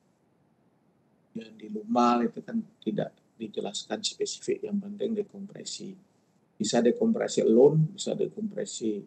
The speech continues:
stabilisasi fusi, stabilisasi fusinya anterior, posterior, banyak hal yang masih perlu ditambahkan untuk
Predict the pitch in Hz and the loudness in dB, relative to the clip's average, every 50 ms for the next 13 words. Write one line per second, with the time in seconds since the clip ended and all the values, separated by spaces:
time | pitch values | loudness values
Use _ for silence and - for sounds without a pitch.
0 | - - - - - 107 104 104 107 107 107 - - 101 98 - - - 117 107 | -14 -20 -12 -6 -2 -2 -2 -2 -4 -8 -8 -8 -8 -8 -8 -8 -8 -6 -8 -8
1 | - - 117 - - - - 151 143 147 165 - _ _ _ _ _ _ _ _ | -10 -10 -12 -8 -6 -2 -2 -2 -2 -4 -10 -14 _ _ _ _ _ _ _ _
2 | _ _ _ _ _ _ - - - - 101 101 104 110 110 - - 101 104 - | _ _ _ _ _ _ -20 -10 -4 -2 0 0 2 0 0 -2 -2 -6 -6 -4
3 | - 107 107 101 - _ _ - - 117 - - 113 107 107 113 113 110 110 104 | -6 -6 -6 -8 -14 _ _ -4 -4 -4 -2 0 0 2 4 4 4 4 4 2
4 | 101 - - _ _ _ _ _ _ _ _ _ _ _ _ _ _ _ _ _ | 0 -2 -4 _ _ _ _ _ _ _ _ _ _ _ _ _ _ _ _ _
5 | _ _ _ _ _ _ _ _ - 107 101 110 113 139 139 139 139 139 135 - | _ _ _ _ _ _ _ _ -6 -2 2 4 6 6 6 6 4 2 2 0
6 | - 110 - - - 127 131 - 135 131 123 123 - _ _ _ _ _ _ - | -2 -10 -10 -6 -2 -2 0 2 4 2 2 2 -2 _ _ _ _ _ _ -2
7 | 104 104 107 101 - - 113 120 120 117 113 110 104 101 - - - - - - | 0 2 2 0 0 0 0 0 2 2 0 0 -2 -4 -4 -6 -10 -10 -10 -10
8 | - 104 107 101 - - 113 98 - - - _ _ _ _ _ _ _ _ _ | -6 -4 -4 -4 -4 -8 -12 -14 -16 -16 -20 _ _ _ _ _ _ _ _ _
9 | _ _ _ _ _ _ _ _ _ _ _ _ _ - 117 113 107 107 110 107 | _ _ _ _ _ _ _ _ _ _ _ _ _ -4 0 2 4 4 4 2
10 | - - - 131 127 117 113 110 101 101 - 104 - - | 0 0 2 4 6 6 6 4 2 2 0 -2 -8 -8